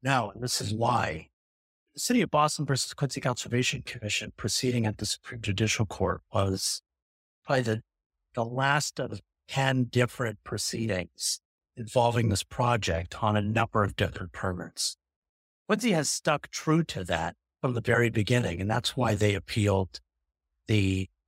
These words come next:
order of conditions received from the Boston Conservation Commission.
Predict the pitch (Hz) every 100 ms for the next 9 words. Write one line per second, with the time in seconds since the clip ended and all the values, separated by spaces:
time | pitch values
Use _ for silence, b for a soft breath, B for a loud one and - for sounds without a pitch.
0 | _ _ 131 123 117 - 127 123 113 120
1 | - _ 101 - - - 107 87 - 123
2 | 156 - 151 - 143 - 135 131 123 139
3 | 120 139 123 120 - 120 120